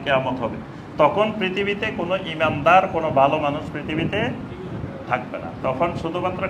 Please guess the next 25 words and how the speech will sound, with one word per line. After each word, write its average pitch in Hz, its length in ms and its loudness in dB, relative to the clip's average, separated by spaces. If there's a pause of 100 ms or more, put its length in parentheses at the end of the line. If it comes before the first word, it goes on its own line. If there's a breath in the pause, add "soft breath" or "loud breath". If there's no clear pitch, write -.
(100)
খারাপ 190 280 6
মানুষগুলোই 190 520 -2
পৃথিবীতে 165 520 -2
থাকবে। - 300 -4 (460)
তাহলে 135 160 0
বোঝা 156 300 0
গেল 208 240 -2 (120)
কেয়ামত 170 600 0
সংগঠিত 165 520 -2
হবে 190 440 0 (1080)
খারাপ 190 360 8
মানুষদের 160 480 -2
উপরে। 120 300 -4 (600)
ভালো 151 240 8
মানুষ, 165 460 2
ইমানদার 151 500 0
মানুষ 151 440 -2
কিয়ামত 156 420 4
সংঘটিত 147 540 -2
হবার 175 340 2 (140)
আগেই 165 380 6 (100)
পৃথিবী 180 320 -2
থেকে 185 340 0 (800)
বিদায় 131 240 2
নিবে, 110 240 -6